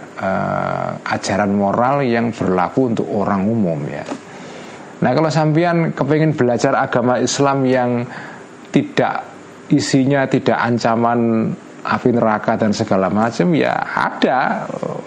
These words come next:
ada, ada levelnya sendiri. Dengan bisa belajar kitab Al-Ghazali yang, yang seperti Mishkatul Anwar kan tidak ada bicara soal neraka atau surga, <laughs> ya kan? Jadi, jadi, jadi semuanya ada tempatnya ya.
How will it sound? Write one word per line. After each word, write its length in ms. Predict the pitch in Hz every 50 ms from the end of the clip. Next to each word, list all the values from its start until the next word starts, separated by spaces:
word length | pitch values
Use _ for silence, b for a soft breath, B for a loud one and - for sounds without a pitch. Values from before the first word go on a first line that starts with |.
| - - - - - - 50 50 50
ada, 300 | - 110 104 - 117 101 - - 101
ada 140 | - - 110
levelnya 480 | 107 120 120 113 - 135 127 135 139 135
sendiri. 600 | - 139 127 135 175 214 202 151 139 170 196 170 131
Dengan 320 | 92 92 87 87 104 110
bisa 320 | 98 90 - - 92 85 - B B B B B B B B B -
belajar 400 | - 101 95 95 92 - 113 95 98
kitab 280 | - 110 - 110 -
Al-Ghazali 640 | - 104 101 85 98 90 82 92 95 95 104 110 110
yang, 120 | 101 95 98 - - - - -
yang 160 | - 113 113
seperti 480 | - - 151 170 180 175 - 202 190 175
Mishkatul 520 | 156 - 160 151 - - 185 175 180 190
Anwar 280 | 180 185 196 220 240 240
kan 160 | - 269 262
tidak 320 | 320 - - - - 98 -
ada 80 | 196
bicara 360 | 214 147 117 - 113 101 104 87
soal 320 | - 90 82 90 90 87 87
neraka 640 | 101 - - 90 85 78 - - 92 82 76 -
atau 80 | - 87
surga, 640 | - - 117 113 - - - - 143 104 - - -
<laughs> 160 | - - 151
ya 100 | 147 - -
kan? 160 | - 120 - - - B B B B B B B B B B B B B B - -
Jadi, 480 | - 98 95 - 117 113 113 110 110 - - - 147
jadi, 400 | 139 139 156 190 208 202 - - - - - - - -
jadi 180 | - 147 147 180
semuanya 520 | 156 - 165 165 165 170 170 170 190 208 175
ada 120 | 139 185
tempatnya 760 | - 131 127 117 - 220 202 - - - 90 85 82 80 80
ya. 140 | 82 82 -